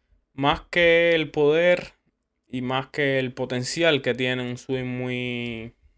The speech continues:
muy bueno. Me gusta mucho de Bleday, que siempre, por muy mal que esté, incluso el año pasado que tuvo una temporada pésima, es un muchacho que coge mucha base por bola.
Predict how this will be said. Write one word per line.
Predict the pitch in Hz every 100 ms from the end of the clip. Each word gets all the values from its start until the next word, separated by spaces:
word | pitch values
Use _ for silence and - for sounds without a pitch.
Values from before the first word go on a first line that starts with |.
| -
muy | 127
bueno. | 131 160 175 156 - _ _ _ _ _ _ _
Me | 135
gusta | 131 160 180
mucho | 175 175 175 175
de | 151
Bleday, | 139 139 151 160
que | - 143
siempre, | - - 151 156 151
por | 135 120
muy | 123
mal | 135 147
que | 143
esté, | 123 - 131
incluso | 135 - 127 143
el |
año | 135 139
pasado | 131 117 139 139
que | 135
tuvo | 127
una | 127
temporada | 127 123 127 123 123
pésima, | 127 127 131 127 127 _ _ _ _ _
es | 123
un | 135
muchacho | 135 127 135 135 139
que | 123 117 120 - _ _ _ _
coge | - 135 135
mucha | 127 135 131
base | 117 120 120
por | 117
bola. | 113 110 107